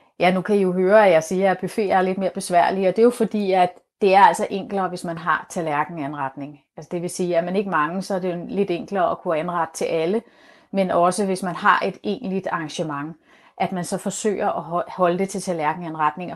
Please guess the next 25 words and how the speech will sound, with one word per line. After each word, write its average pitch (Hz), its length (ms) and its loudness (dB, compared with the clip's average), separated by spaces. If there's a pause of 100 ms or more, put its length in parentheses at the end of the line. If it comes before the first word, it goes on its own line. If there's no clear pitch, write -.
fordi 190 240 -4
man 175 200 -12
undgår 170 420 -4
den 170 200 -8
trængsel, - 540 -6 (280)
der 180 80 -4
eventuelt 180 480 -2
er, 165 140 2
hvis 175 160 -4
man 175 100 -6
går 165 120 -4
op 160 140 -2
ved 175 380 -4
en 165 100 -6
buffet, 185 340 -4 (160)
plus 208 240 -2
at 175 140 -6
man 170 120 -6
kommer 165 240 -8
til - 180 -4
at - 100 -8
bruge 170 340 -4
det 185 120 -6
samme 151 280 -2
bestik. 147 400 -8